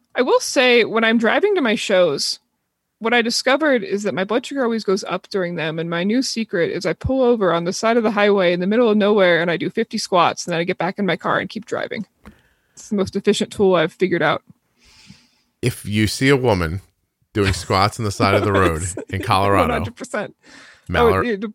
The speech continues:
Speaker 1: anywhere, anywhere. I drive all over the country.
Speaker 2: <laughs> Mallory's blood sugar is somewhere over probably one forty. Uh, <laughs> and she doesn't want a bolus,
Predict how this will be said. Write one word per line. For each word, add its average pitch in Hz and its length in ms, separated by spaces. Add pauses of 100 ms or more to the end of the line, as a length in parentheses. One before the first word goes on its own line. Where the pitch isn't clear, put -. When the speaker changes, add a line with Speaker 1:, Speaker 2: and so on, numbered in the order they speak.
Speaker 1:
anywhere, 208 460
anywhere. 247 440
I - 80
drive 294 160
all 302 160
over 294 120
the - 80
country. 208 420 (260)
Speaker 2:
<laughs> - 240
Mallory's 110 440
blood 104 200
sugar 90 220
is 92 80
somewhere 92 260
over 87 200
probably 90 260
one 87 220
forty. - 420 (640)
Uh, 85 420 (340)
<laughs> - 400
and 92 140
she - 100
doesn't 170 220
want 175 100
a 151 40
bolus, 113 480